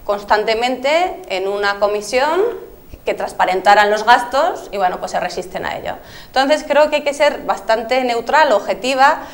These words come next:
intentar ver, eh, pues, las cosas que han acertado y las cosas que no lo han hecho. Y yo creo que ha sido un poco el balance, el balance de estos tres años, ¿no? Han habido obras, han habido ayudas a sectores que lo necesitaban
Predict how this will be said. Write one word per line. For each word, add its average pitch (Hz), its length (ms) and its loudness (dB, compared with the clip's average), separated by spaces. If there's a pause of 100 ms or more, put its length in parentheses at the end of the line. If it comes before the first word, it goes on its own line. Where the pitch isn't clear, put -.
(520)
intentar 226 600 4
ver, 262 520 4
eh, 180 300 0
pues, 185 220 -10
las 185 160 -2
cosas 254 300 -4
que 254 80 4
han 254 80 2
acertado 254 480 4
y - 20 2
las 247 140 2
cosas 262 320 -2
que 262 120 -4
no 285 140 -2
lo 220 80 0
han 190 100 2
hecho. 214 400 -4
Y 196 80 -10
yo 220 140 -2
creo 247 180 -2
que 269 60 0
ha 233 60 2
sido 247 400 -2
un 214 100 -8
poco 254 560 0 (560)
el 220 140 0
balance, 208 580 4 (640)
el 196 140 -4
balance 233 520 0
de 226 80 -2
estos 226 320 -8
tres 202 220 -8
años, - 320 -2
¿no? 285 400 -2
Han 180 160 -4
habido 214 320 4
obras, 359 460 2
han 202 100 -4
habido 180 220 -2
ayudas 285 560 0
a 254 80 0
sectores 247 440 -4
que 233 120 -6
lo 233 80 -4
necesitaban 240 600 -2